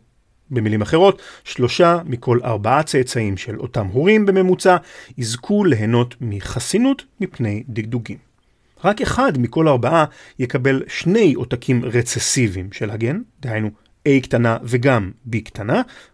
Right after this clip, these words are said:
וכתוצאה מכך יהיה פגיע לדגדוגים. אבל, וזה אבל חשוב, זכרו שגם הצאצאים שזכו בחסינות מפני דגדוגים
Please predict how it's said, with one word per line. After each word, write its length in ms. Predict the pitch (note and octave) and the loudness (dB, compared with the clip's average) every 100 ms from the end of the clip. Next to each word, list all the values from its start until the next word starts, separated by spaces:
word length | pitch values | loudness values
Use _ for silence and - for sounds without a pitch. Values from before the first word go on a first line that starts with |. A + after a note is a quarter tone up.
| - | -12
וכתוצאה 540 | C#3 - B2+ - B2 F#3 | -8 -6 -8 -4 -2 0
מכך 320 | A3 G#3+ - _ _ | 2 0 0 _ _
יהיה 220 | A2+ G#2 G2 | -8 -6 -6
פגיע 400 | B2+ C3 G#3+ A#2 B2 - | -6 -2 0 -2 -6 -10
לדגדוגים. 540 | C#3 C3+ C#3 C3 B2 A2+ - - - - - - - - - - | -6 -6 -6 -8 -12 -14 -18 -20 -16 -14 -12 -14 -18 -18 -8 -4
אבל, 280 | A#2+ F#2 - - _ D3 | -2 -4 -8 -18 _ -8
וזה 360 | A2+ G#2 A2 G2+ C3 | -6 -2 -4 -4 -6
אבל 300 | G#2+ F#2+ G2 | -4 -6 -8
חשוב, 440 | - - D#3+ C4 - - - - | -16 -2 0 0 -2 -16 -14 -6
זכרו 540 | A2+ A#2+ - D#3+ G3 | -2 -2 0 2 2
שגם 260 | - C#3 F#3+ | 2 2 2
הצאצאים 520 | - F3+ - E3 F3+ | 2 0 2 0 0
שזכו 840 | - D#3 C#3+ B2 B2+ - - D4 | -2 0 0 0 -2 0 2 4
בחסינות 640 | C3+ A#2+ B2+ B2 A2+ A2 | 4 0 -2 0 -2 -2
מפני 320 | B2 - B2 A2+ | -8 -6 -2 0
דגדוגים 460 | B2 B2+ C#3+ G3+ | -2 -2 2 0